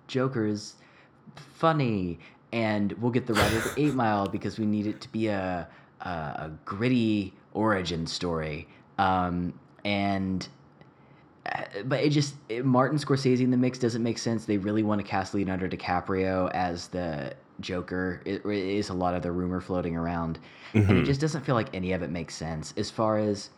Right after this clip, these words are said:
Speaker 1: I really like the way that Marvel's made everything cohesive and that you can have, um,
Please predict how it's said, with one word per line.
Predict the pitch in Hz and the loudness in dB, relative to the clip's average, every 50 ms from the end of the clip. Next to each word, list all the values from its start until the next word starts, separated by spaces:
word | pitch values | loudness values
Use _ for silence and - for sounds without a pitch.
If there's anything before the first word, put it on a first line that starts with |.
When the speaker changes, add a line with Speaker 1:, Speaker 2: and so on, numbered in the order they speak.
| - - - - - - - - - - - - - - | -20 -20 -20 -20 -20 -20 -20 -20 -20 -20 -20 -12 -2 2
Speaker 1:
I | 98 107 113 117 120 127 127 123 110 - - | 4 4 4 6 4 6 4 4 2 0 -2
really | 98 101 101 101 101 | -2 0 0 2 0
like | 95 98 92 90 | 0 -2 -2 -2
the | - 95 | -2 -2
way | 92 87 | -2 -2
that | 82 78 | -2 -2
Marvel's | 73 87 90 90 87 90 90 90 90 | -2 -2 -2 -2 -2 -2 -4 -4 -2
made | 90 87 85 | -4 -2 -2
everything | 90 87 87 87 - 85 82 | -2 -2 -2 -4 -6 -8 -6
cohesive | - 85 82 - - 151 143 - - 135 127 110 104 | -6 -6 -8 -4 -2 -2 -2 0 0 0 0 2 0
and | 95 90 | 0 0
that | 82 | 0
you | 65 80 85 | -2 -4 -6
can | - - 80 | -6 -6 -8
have, | - - - - - 80 80 82 82 80 - - - | -6 -6 -4 -4 -4 -4 -4 -6 -6 -8 -12 -14 -12
um, | - 85 85 82 80 80 78 76 76 | -8 -6 -6 -6 -6 -6 -6 -6 -8